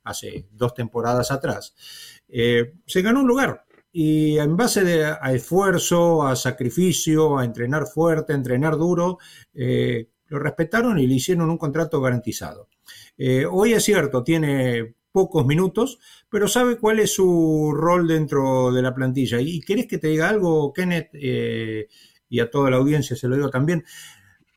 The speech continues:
No solamente los campeones son los que salen a la duela, a los que salen a la cancha.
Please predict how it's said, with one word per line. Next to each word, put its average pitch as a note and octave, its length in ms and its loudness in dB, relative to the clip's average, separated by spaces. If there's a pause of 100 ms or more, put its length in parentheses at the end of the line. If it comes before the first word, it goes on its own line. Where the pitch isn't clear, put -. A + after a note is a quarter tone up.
No G#3 580 2
solamente E3+ 880 0
los A#2+ 220 0
campeones A#2+ 840 -4
son G3 260 -4
los F3+ 140 -2
que C#3 100 0
salen D#3 400 0
a B2 80 0
la A2 120 -2
duela, A2 600 0
a G#2+ 120 -4
los A2+ 160 -4
que B2 80 -6
salen D3+ 340 -4
a A2 80 -4
la G#2+ 120 -4
cancha. B2 500 -4